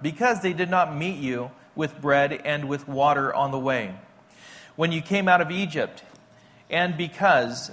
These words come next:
they hired against you Balaam, the son of Beor, from Pe-, Pethor of Mesopotamia,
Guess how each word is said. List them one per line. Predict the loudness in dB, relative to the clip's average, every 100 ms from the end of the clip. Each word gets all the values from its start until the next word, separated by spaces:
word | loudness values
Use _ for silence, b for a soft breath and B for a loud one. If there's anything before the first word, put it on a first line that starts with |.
| -4
they | -4
hired | 0 0 0 0 -6
against | -8 -6 -6 -6
you | -8
Balaam, | -2 -2 -2 -2
the | -4
son | -6 -4
of | -6 -4
Beor, | -2 0 -2 -4 -8 -20 -20 _
from | -2 -2 -2
Pe-, | -2 -4 -4 -18 _ -8
Pethor | -6 -4 -2 0 2
of | 2 0 0
Mesopotamia, | 0 0 -4 -10 -8 -6 -6 -6